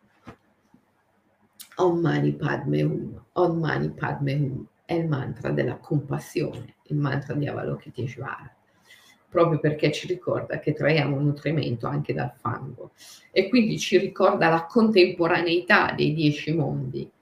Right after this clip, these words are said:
ci ricorda che il nirvana, la libertà, è raggiunta non escludendo tutti gli altri nove mondi, ma includendoli nella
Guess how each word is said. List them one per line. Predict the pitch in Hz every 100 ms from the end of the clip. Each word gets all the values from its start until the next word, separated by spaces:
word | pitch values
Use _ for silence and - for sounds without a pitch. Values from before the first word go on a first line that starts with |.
| _ _ _ _ -
ci | - 196
ricorda | - - 180 - 160
che | -
il | 165
nirvana, | 175 185 180 190 151 151 156
la | 156
libertà, | 175 160 160 - - 143 139 -
è | - 175
raggiunta | 175 156 156 160 143 131 151 156 - _ -
non | 208 254 190 151 139 127 - _ _
escludendo | - - - - 185 165 180 160 156
tutti | 156 151 - 147
gli |
altri | 131 143 - 151 151
nove | 143 143 131
mondi, | 147 139 127 143 127 120 - _ _
ma | - 190 156 -
includendoli | 185 214 170 - 190 175 143 143 139 147 123 - _ _ -
nella | 165 160 135 123 123 -